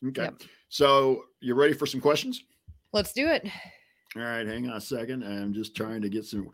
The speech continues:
Speaker 1: if you, if you're watching us on the YouTube feed, li-, YouTube live feed, we, we've got some new toys that we're trying to, to,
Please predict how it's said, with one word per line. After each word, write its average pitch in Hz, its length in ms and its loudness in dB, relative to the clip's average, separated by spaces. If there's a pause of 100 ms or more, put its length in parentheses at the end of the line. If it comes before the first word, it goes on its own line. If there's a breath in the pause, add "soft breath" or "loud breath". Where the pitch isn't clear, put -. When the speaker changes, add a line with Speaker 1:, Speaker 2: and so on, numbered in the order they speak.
(140 loud breath)
Speaker 1:
if 135 280 0
you, 127 160 4 (100)
if 127 140 0
you're 131 80 4
watching 185 320 6
us 147 80 -2
on 156 140 0
the 143 120 0
YouTube 156 380 2
feed, 156 300 2
li-, 120 200 2
YouTube 135 400 2
live 147 320 4
feed, 113 360 -4
we, 131 160 2
we've 123 220 0
got 151 200 4
some 135 160 0
new 139 140 4
toys 143 460 4
that 117 40 -2
we're 117 80 -2
trying 120 320 -6
to, 110 300 -4
to, 110 340 -2